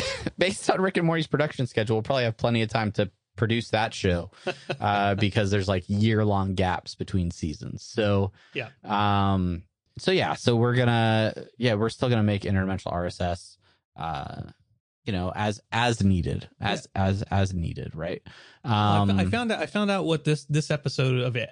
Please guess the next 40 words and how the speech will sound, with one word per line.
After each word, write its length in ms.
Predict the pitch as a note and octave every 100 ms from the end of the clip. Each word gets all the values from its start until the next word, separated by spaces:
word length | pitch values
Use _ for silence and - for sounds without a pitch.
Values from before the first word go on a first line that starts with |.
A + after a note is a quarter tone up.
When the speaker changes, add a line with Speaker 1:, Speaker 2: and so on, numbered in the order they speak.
| -
Speaker 2:
Apathetic 400 | C3+ C3+ C3 A#2 B2+
Enthusiasm 480 | B2+ B2 A2+ G#2
is 160 | G#2+ -
about. 300 | A2 G#2 G#2+ -
It's 200 | C#3 -
just 200 | F3 -
about, 440 | C3+ C3 A#2+ A#2 _ _ _ _ -
<laughs> 480 | - - - F3 -
like, 260 | E3 D3 C#3
what's, 300 | D3 C#3+ - - - - _
like, 320 | C3+ B2 -
coming 280 | - D3+ C#3+
back 260 | C3+ C3 C3+
from 120 | C3+
a 60 | A#2+
break, 460 | B2+ A#2 A#2 - -
what's 400 | A#2+ B2+ A#2+ C3
gonna 200 | - C3
happen, 400 | A#2 A#2 A2 A#2
like, 180 | A2+ G#2+
what 140 | B2 A#2
are 80 | A#2
we 120 | A2+
kind 200 | - A2
of 60 |
up 180 | A2+ A2+
to 220 | - A2 G#2+
now 280 | G#2+ G#2+
with, 280 | A2 A2 G#2
uh, 240 | A#2 G#2+ G#2 -
Speaker 1:
Yeah. 180 | B2+ C3+
Speaker 2:
with, 140 | D3
with 140 | C3+
the 80 | A#2
network? 500 | A2+ A#2+ A#2+ A2+ A2+ _ - - _
Um, 460 | D3+ C3+ C3 A#2+ G#2+ _ -
yeah, 160 | E3+ -
like, 420 | F3 D3 C#3 - _ _ _ _ _ _ _ -
so 340 | - D#3+ C#3+
I'm, 460 | D3 D3+ D#3+ D#3+